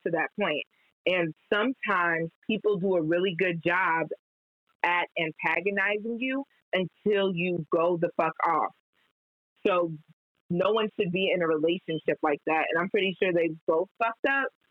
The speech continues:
but I think Tahiri is very wrong. And nobody was mad as fuck when she was throwing those apples. Producers didn't come in or do anything with that.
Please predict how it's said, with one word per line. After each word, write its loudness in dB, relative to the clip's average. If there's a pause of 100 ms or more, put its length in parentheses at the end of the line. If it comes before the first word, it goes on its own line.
(200)
but 2
I 2
think 0 (100)
Tahiri 2 (100)
is 2 (160)
very 2
wrong. -2 (200)
And 0
nobody 2
was -2
mad 0
as -2 (140)
fuck 2 (300)
when 0
she 2
was 2
throwing 4
those 2 (100)
apples. 0
Producers 0
didn't 0
come 0
in 2
or 2
do 2
anything 0
with 0
that. 2